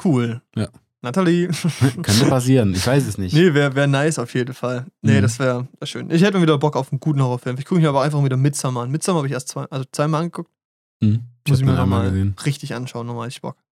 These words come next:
Speaker 2: Ja.
Speaker 1: Ja, können wir machen. Wir müssen aber auch noch, äh, House of the Dragon gucken und wir müssen noch, ähm, Ringe der Macht fertig schauen.
Speaker 2: Hab
Speaker 1: Hast
Speaker 2: ich
Speaker 1: du
Speaker 2: schon
Speaker 1: Ringe?
Speaker 2: geschaut,
Speaker 1: Hast
Speaker 2: ja.
Speaker 1: du jetzt ganz durch, ne?
Speaker 2: Ich hab alle, ja.
Speaker 1: Okay.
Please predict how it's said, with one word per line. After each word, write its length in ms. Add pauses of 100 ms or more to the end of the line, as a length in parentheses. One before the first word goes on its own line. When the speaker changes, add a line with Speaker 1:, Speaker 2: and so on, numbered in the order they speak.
(200)
Speaker 2:
Ja. 280
Speaker 1:
Ja, 220
können 180
wir 80
machen. 140 (220)
Wir 260 (440)
müssen 220
aber 120
auch 100
noch, 280
äh, 240
House 180
of 80
the 100
Dragon 260
gucken 340
und 100
wir 80
müssen 260
noch, 360
ähm, 380 (1120)
Ringe 160
der 100
Macht 200
fertig 240
schauen. 300
Speaker 2:
Hab 80
Speaker 1:
Hast 120
Speaker 2:
ich 60
Speaker 1:
du 60
Speaker 2:
schon 80
Speaker 1:
Ringe? 80
Speaker 2:
geschaut, 180
Speaker 1:
Hast 80
Speaker 2:
ja. 60
Speaker 1:
du 40
jetzt 120
ganz 220
durch, 180
ne? 80
Speaker 2:
Ich 80
hab 140
alle, 240
ja. 160 (140)
Speaker 1:
Okay. 360